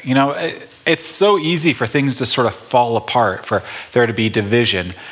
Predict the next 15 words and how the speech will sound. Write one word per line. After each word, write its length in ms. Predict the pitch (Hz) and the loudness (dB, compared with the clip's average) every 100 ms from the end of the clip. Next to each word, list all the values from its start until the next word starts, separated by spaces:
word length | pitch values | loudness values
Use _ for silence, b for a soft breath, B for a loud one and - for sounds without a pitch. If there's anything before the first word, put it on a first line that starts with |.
| B | B
How 320 | - - 277 269 | 0 0 2 0
is 160 | 180 | 2
it 160 | 156 131 | 0 4
that 400 | 135 131 - 165 | 2 2 -4 -2
the 320 | 147 143 135 - - | 2 2 0 -8 -4
early 480 | 147 196 214 208 165 - - | 0 2 2 0 -2 -8 -10
followers 480 | - 156 165 165 156 | 0 2 4 2 0
of 80 | |
Jesus 440 | 117 104 101 - - B B 147 | 0 0 0 -2 -10 B B 2
were 80 | |
able 240 | 156 156 156 | 4 4 0
to 80 | 113 | -2
thrive 580 | - 151 170 190 208 | -2 2 4 4 4
in 120 | 190 127 | 0 0
unity 500 | 113 107 101 104 | -2 -2 -2 -4